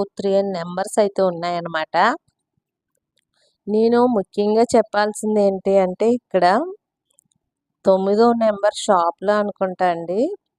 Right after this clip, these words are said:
ఐదు వందలకి పదిహేను ఐటమ్స్ అయితే ఇస్తున్నారనమాట,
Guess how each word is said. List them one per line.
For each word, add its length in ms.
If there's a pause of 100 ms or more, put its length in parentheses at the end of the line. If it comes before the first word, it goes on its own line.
(1900)
ఐదు 380
వందలకి 640 (1900)
పదిహేను 560
ఐటమ్స్ 460
అయితే 220
ఇస్తున్నారనమాట, 840